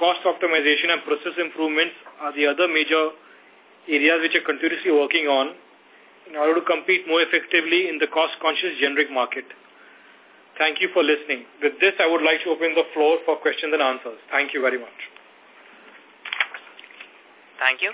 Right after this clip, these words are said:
Speaker 2: We will now begin the question and answer session. Anyone who wishes to ask a question may press star and one on the touchtone telephone. If you wish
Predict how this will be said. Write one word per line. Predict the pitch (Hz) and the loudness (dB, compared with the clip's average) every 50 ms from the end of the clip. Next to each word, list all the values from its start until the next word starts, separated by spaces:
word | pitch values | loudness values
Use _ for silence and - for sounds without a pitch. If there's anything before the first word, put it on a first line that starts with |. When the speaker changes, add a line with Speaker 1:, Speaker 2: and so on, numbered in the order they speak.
| - _ _ _ _ _ _ _ _ _ - - - - - _ _ _ _ _ _ _ | -8 _ _ _ _ _ _ _ _ _ -20 -20 -20 -20 -20 _ _ _ _ _ _ _
Speaker 2:
We | 151 175 196 | -2 0 0
will | 214 208 | 0 0
now | 208 220 226 | -2 -2 -2
begin | 208 156 156 147 139 | -4 -4 -4 -4 -4
the | 135 | -4
question | - 139 131 131 - 151 147 | -2 -4 -2 -2 -4 -4 -4
and | 139 | -2
answer | 131 120 113 113 - 104 101 - | -2 -2 -4 -4 -8 -12 -10 -6
session. | - 113 110 - - 156 - - - _ _ _ _ _ _ _ _ _ _ _ _ _ _ _ - - _ _ _ _ _ - - - | -4 -4 -2 -2 -4 -8 -12 -18 -20 _ _ _ _ _ _ _ _ _ _ _ _ _ _ _ -20 -20 _ _ _ _ _ -16 0 2
Anyone | 151 156 185 190 190 196 | 4 4 4 2 0 -2
who | 190 196 175 151 | -2 -2 -4 -4
wishes | 139 - 156 147 - 156 | -4 -4 -6 -6 -8 -6
to | 143 131 | -4 -4
ask | 120 135 - - | -4 -4 -6 -10
a | - 127 | -12 -10
question | - - 110 107 - - - 151 160 147 | -4 -4 -4 -2 -2 -6 -10 -10 -10 -8
may | 123 120 120 - | -6 -6 -6 -4
press | - 123 120 120 - - _ | -4 -4 -4 -4 -6 -6 _
star | - 123 123 135 147 151 - - | 0 2 2 2 0 -4 -4 -6
and | 131 120 113 104 107 | -8 -8 -6 -6 -6
one | 107 101 95 - _ _ _ _ - | -6 -6 -6 -10 _ _ _ _ -8
on | 117 110 107 | -6 -4 -4
the | 110 - | -4 -4
touchtone | 113 113 113 - - 123 113 113 - 110 | -4 -4 -2 -4 -4 -6 -8 -8 -6 -6
telephone. | 107 101 107 - 120 127 156 - _ _ _ _ _ _ _ _ _ _ _ _ _ _ _ _ _ _ _ - | -6 -6 -6 -8 -10 -12 -12 -14 _ _ _ _ _ _ _ _ _ _ _ _ _ _ _ _ _ _ _ -4
If | - 147 147 - | 0 0 0 0
you | 165 | 0
wish | 165 175 175 | -2 0 -2